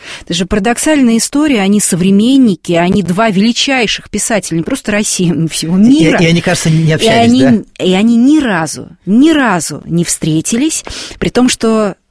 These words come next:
Speaker 1: бывали, ну, там, известная,
Speaker 2: Мгм.
Speaker 1: известная тема, что они вместе были в одном пространстве, они были на лекции, а, Соловьёва. И там был человек, который знал и Толстого, и Достоевского. И вот,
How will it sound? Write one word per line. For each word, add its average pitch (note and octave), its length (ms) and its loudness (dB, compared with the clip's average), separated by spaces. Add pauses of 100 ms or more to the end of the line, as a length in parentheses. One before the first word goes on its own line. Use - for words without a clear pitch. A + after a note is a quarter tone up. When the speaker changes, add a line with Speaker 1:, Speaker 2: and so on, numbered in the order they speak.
Speaker 1:
бывали, D#3+ 760 -2
ну, C4 160 -2 (380)
там, C#3 260 -8
известная, F#3+ 480 0
Speaker 2:
Мгм. G2+ 80 0
Speaker 1:
известная G3+ 440 0
тема, D4 280 0
что - 160 -6
они F#3 120 0
вместе A#3 460 0
были A3+ 180 0
в E3+ 140 -2
одном A3+ 500 0 (120)
пространстве, A#3 640 -2
они F#3+ 140 0
были A#3+ 260 0
на F#3 160 0
лекции, G3 480 -4 (360)
а, F#3 260 -2
Соловьёва. F3+ 640 -2 (380)
И D#4 280 2 (1200)
там A3 260 0
был C4+ 180 2
человек, G3+ 420 -4
который F#3 320 -6
знал F3+ 240 -2
и D#4+ 160 -4
Толстого, - 460 -6
и - 180 -6
Достоевского. G3 640 -6 (600)
И E4+ 140 -2
вот, D4+ 160 0